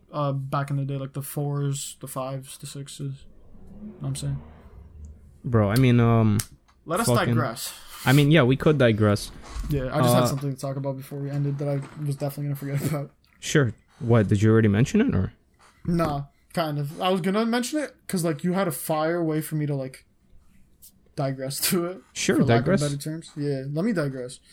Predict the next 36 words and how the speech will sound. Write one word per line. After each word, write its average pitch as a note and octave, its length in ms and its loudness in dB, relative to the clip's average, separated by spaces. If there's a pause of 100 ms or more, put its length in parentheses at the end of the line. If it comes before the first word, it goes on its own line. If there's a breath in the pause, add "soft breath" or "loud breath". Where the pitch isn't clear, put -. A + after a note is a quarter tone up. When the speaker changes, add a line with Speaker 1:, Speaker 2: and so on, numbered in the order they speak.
(560 loud breath)
Speaker 1:
Um, D#3+ 480 0 (640)
I F3+ 100 -2
know G#3+ 120 2
you C4 100 0
don't A3 300 -2
fuck D#3+ 300 -4
with D3+ 180 -4
P D#3 160 -4
C D3 140 -2
parts D3+ 260 -4
as C#3+ 80 -4
heavy C#3+ 200 -2
as C3 100 -4
I C3 140 -2
do, F#3 240 -6 (240)
but - 140 6
I - 40 4
Speaker 2:
Okay. G#3+ 60 2
Speaker 1:
mean, A#3 100 2
you G#3+ 100 0
know, F3+ 160 0
like, D3 180 -2
some, C#3+ 380 -4
some D3+ 180 -6
shit D#3 140 -6
about D#3 200 0
it. E3 60 -10 (240 soft breath)
Have F3 160 -2
you F3+ 60 -2
heard A3+ 100 0
of G#3+ 80 -8
the F#3+ 80 -4
new F3+ 140 -2
R E3 160 0
T D3+ 180 -4
X, C#3+ 320 -4